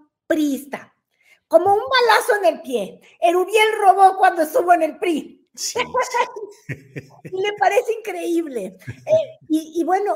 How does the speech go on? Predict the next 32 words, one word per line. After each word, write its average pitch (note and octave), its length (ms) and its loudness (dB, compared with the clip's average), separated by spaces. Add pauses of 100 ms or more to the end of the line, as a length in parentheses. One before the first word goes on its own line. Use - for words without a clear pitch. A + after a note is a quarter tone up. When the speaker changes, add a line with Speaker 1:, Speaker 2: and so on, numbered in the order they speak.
Speaker 1:
y B3+ 120 -10
yo D#4 160 -6
creo F#4+ 120 -12
que G4+ 100 -12
por C4+ 180 -6
eso F#4 180 -8
se, C4 340 -10 (200)
perdóname D4 500 -8
la B3 80 -10
expresión, A#3+ 560 -16
no B3+ 220 -10
nos E4 200 -10
van C#4 200 -10
a D4 240 -10
vetar G#3 580 -10
o A3 60 -10
hacer, A#3+ 340 -8
"Y", E5 420 -8
si C4+ 100 -8
digo C4+ 260 -8
que C4+ 60 -4
Speaker 2:
No. G3+ 120 -2
Speaker 1:
se A4+ 80 -8
caga D#5+ 840 -2
de B3+ 100 0
risa. D4+ 480 -4 (800)
Es C4+ 180 -6
que G4 120 -6
se F4+ 200 -12
cagó A#3 720 -10
de G#4 220 -8
risa B3 540 -10